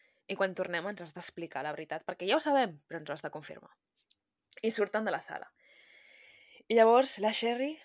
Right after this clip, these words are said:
es gira cap al seu marit, tot això està gravat, és increïble, es gira cap al seu marit, marit i li comença a plorar. I li diu:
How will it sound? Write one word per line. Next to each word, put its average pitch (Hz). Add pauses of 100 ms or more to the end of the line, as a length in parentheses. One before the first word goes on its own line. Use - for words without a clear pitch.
(140)
es 185
gira 196
cap 208
al 196
seu 233
marit, 214
tot 226
això 202
està 240
gravat, 190
és -
increïble, 170
es 175
gira 214
cap 190
al 165
seu 202
marit, 196 (580)
marit 180 (320)
i 185
li 180
comença 170
a -
plorar. 165 (380)
I 185
li 190
diu: 165